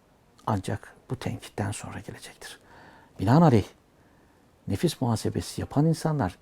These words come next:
eksiklerini görürler. Eksikliğini görenler o eksikliği tamamlamak için çaba sarf ederler.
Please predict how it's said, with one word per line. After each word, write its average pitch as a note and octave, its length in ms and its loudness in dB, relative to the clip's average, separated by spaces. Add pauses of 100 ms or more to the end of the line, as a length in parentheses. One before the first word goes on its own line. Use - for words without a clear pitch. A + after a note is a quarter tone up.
eksiklerini - 640 -10
görürler. D3 440 2 (500)
Eksikliğini - 800 -4 (120)
görenler C#3 640 8 (880)
o - 40 2
eksikliği - 440 -2
tamamlamak F#2+ 540 -2
için - 160 -6
çaba G#2 280 -8
sarf - 300 -10
ederler. C#3+ 500 -4